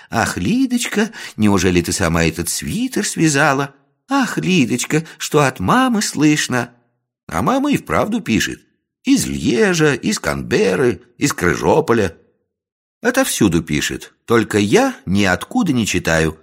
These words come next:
а камин ими растапливаю. Лишь на одну вложенную фотографию глянула, где она с бойфрендом. Не намного меня старше бойфренд, надо сказать. Хотя у черных не разберешь. Не простила я ее, Дюк,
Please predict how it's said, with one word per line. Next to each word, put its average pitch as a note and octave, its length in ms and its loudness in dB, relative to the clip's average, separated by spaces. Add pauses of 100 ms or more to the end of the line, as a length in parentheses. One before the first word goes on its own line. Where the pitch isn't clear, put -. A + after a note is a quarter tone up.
(160)
а C#4 80 -2
камин D#2+ 500 0
ими D#2+ 220 -2
растапливаю. D2 840 -4 (840)
Лишь C#3+ 320 2
на D3+ 120 2
одну B2 340 2
вложенную G2 520 2
фотографию G2 580 0
глянула, C#2+ 480 -2 (220)
где G2 240 0
она F#2 200 2
с C#2+ 80 -2
бойфрендом. C#2+ 640 -2 (760)
Не D3+ 100 -2
намного A#3 400 -4
меня G#3 180 0
старше D3 400 0
бойфренд, F2+ 520 0
надо F2 180 -2
сказать. C#2+ 480 -2 (380)
Хотя F#3 500 0
у G2 140 2
черных C3+ 420 0
не A2+ 100 0
разберешь. C3+ 560 0 (920)
Не C#3+ 180 0
простила C#3+ 560 -2
я D#2 200 0
ее, C#2+ 200 -2
Дюк, - 500 -8